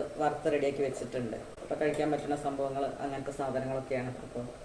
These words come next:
നമ്മുടെ ഹെൽത്തിന് വേണ്ടിയിട്ടുള്ള സംഭവങ്ങൾ. അപ്പൊ ഞാനൊരു ചമ്മന്തിയും കൂടി റെഡിയാക്കി വെക്കട്ടെ. തേങ്ങ, ഇഞ്ചി, പച്ചമുളക്, പൊളിഞ്ഞ കറിവേപ്പില, ഇത്രയാണ്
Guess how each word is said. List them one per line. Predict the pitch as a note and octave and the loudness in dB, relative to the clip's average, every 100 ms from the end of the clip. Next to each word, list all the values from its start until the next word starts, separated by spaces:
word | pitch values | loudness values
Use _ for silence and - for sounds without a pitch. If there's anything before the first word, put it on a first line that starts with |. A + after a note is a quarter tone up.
| - - - - - - - - - - | -12 -12 -14 -12 -12 0 0 0 -6 -6
നമ്മുടെ | C3 C3 | 0 2
ഹെൽത്തിന് | B2+ B2 C#3+ C#3+ | 2 0 0 0
വേണ്ടിയിട്ടുള്ള | C3+ C3+ - C3 B2+ | 0 0 -2 -2 -2
സംഭവങ്ങൾ. | A2+ A2+ A2 - | -2 -2 -2 -2
അപ്പൊ | - C#3 | -2 0
ഞാനൊരു | C#3 C#3+ C#3+ | 4 4 4
ചമ്മന്തിയും | C#3 C#3 D3 C3+ | 2 4 2 2
കൂടി | C#3 E3 - - - - - C#3+ | 4 4 2 -8 -10 -10 -2 2
റെഡിയാക്കി | C3 C3+ B2+ | 4 4 2
വെക്കട്ടെ. | A#2 A#2+ - D3 - - - - - - - - - | 0 0 2 2 0 -8 -10 -10 -10 -10 -8 -8 0
തേങ്ങ, | C#3 C#3+ D3+ C#3+ | 4 6 6 6
ഇഞ്ചി, | D3 C#3+ D3+ | 4 4 4
പച്ചമുളക്, | C#3+ D3 C#3+ C#3 D3 D3 - - - - - - | 4 4 6 6 6 4 0 -8 -10 -10 -12 -2
പൊളിഞ്ഞ | - C#3+ C#3+ D3 D3+ - - - - - | 6 8 8 6 4 0 -6 -8 -8 0
കറിവേപ്പില, | C#3+ C3 C3+ C3+ D3 D3+ - - - - - | 2 4 4 2 4 4 4 -2 -10 -10 -4
ഇത്രയാണ് | D3+ C#3+ C#3+ | 0 2 2